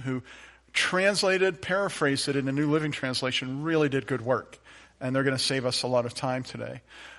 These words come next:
I would also say to you, there is a Bible app event for this, so if you have the Bible app, you wanna follow along that way, click events, menu and events, and find Kerwinsville Alliance. That'll be helpful to you.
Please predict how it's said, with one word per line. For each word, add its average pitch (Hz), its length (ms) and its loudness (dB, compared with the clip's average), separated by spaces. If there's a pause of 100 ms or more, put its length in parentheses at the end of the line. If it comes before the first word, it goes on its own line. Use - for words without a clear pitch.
I - 40 4
would 170 80 8
also 214 280 8
say 165 220 2
to 165 140 -2
you, 151 140 4
there 151 180 2
is 139 180 0
a 135 140 2
Bible 151 400 4
app 147 200 4
event 151 280 0
for - 100 -6
this, 214 180 0
so - 140 0
if 127 120 -6
you 143 40 0
have 123 80 -4
the 123 80 -6
Bible 143 340 4
app, 143 200 2
you 143 60 -6
wanna 135 140 -2
follow 131 280 0
along 127 240 0
that 127 200 2
way, 131 240 0
click - 300 -6
events, 131 560 -2
menu 135 380 -4
and 127 100 -4
events, 120 380 -4
and 120 120 -10 (300)
find 127 260 -2
Kerwinsville 131 420 -2
Alliance. 117 300 -4
That'll 120 180 -4
be 117 60 -8
helpful 123 340 -2
to - 140 -10
you. 117 180 -14